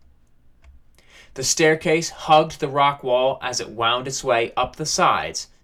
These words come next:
to the top. On a small plateau about halfway up the sides, there was another gatehouse.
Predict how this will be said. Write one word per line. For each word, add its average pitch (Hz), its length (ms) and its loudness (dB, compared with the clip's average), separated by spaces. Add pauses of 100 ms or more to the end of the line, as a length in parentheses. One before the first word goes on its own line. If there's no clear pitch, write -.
to 110 140 -12
the 95 100 -16
top. - 440 -4 (1600)
On 139 160 0
a - 20 0
small 156 320 4
plateau 175 560 4
about 110 260 0
halfway 165 460 6
up 196 140 0
the - 80 -10
sides, 110 560 -2 (420)
there 139 120 0
was 208 180 2
another 107 320 -4
gatehouse. 156 840 -2